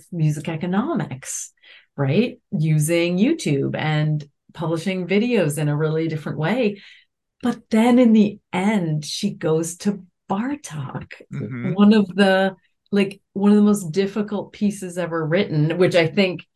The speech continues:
Speaker 1: wow, Aoki describes how that piece is written just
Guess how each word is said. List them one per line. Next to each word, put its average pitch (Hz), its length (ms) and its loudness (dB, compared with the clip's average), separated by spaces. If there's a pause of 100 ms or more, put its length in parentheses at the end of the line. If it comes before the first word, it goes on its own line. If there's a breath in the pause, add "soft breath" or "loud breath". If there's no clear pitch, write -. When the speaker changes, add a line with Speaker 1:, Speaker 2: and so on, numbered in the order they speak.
(520)
Speaker 1:
wow, 165 560 -2
Aoki 208 520 4
describes 202 800 -6
how 226 180 -2
that 214 260 0
piece 233 300 -2
is 220 160 -4
written 233 720 -2
just 156 400 -6